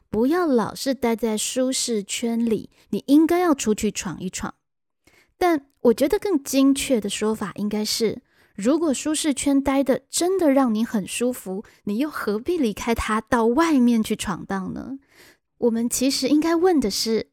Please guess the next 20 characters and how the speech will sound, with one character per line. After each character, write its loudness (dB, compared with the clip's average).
你 -2
在 0
舒 0
适 0
圈 0
待 0
着， -6
你 -4
在 2
那 6
个 2
被 0
低 2
层 -4
次 -4
的 0
我 -2
想 -6
要 0
所 -2